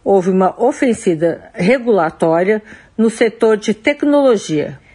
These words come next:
sinalizando que a medida podia ser expandida para outros setores.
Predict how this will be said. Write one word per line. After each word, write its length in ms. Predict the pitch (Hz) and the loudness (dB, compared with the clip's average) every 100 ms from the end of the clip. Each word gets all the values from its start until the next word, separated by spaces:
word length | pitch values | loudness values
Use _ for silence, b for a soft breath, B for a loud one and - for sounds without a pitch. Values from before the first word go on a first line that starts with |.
| b | b
sinalizando 880 | - 302 277 254 220 160 165 151 143 | -4 0 2 2 0 0 0 -2 -4
que 120 | 196 | -2
a 40 | |
medida 520 | 190 220 160 240 226 | 0 0 0 -2 0
podia 340 | 233 233 214 226 | -2 -2 0 0
ser 300 | 226 226 - | 0 -2 -2
expandida 760 | 262 277 - 277 214 208 220 233 | -4 -4 -2 0 2 0 0 0
para 260 | 240 226 | 0 0
outros 280 | 214 220 226 | 0 0 -4
setores. 680 | - 233 - 151 - - | -4 -2 -2 -6 -6 -20